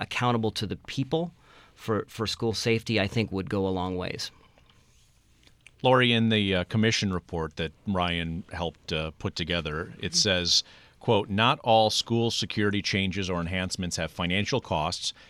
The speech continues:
Speaker 2: and some only require the will of decision makers to effect change and hold people responsible for implementing best practices."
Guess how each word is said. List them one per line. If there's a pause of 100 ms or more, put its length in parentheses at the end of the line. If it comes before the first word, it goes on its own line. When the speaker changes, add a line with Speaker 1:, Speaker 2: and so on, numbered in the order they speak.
(160)
Speaker 2:
and
some (100)
only
require
the
will
of
decision
makers
to
effect
change
and
hold
people
responsible
for
implementing
best
practices."